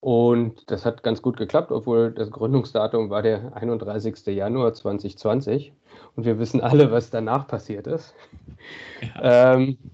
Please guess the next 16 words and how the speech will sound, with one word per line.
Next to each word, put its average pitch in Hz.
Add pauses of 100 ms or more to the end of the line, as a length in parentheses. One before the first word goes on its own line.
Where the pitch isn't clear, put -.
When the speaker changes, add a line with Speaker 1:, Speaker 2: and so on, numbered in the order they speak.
(400)
Speaker 1:
dann 143
kam 131
Corona. 113
<laughs> - (1300)
Ähm, 131
nee, 147
aber, 117
ähm, 123
nichtsdestotrotz, 143
ich 139
bin 127
immer 147
noch 156
selbstständig 147
und, 120
ähm, 113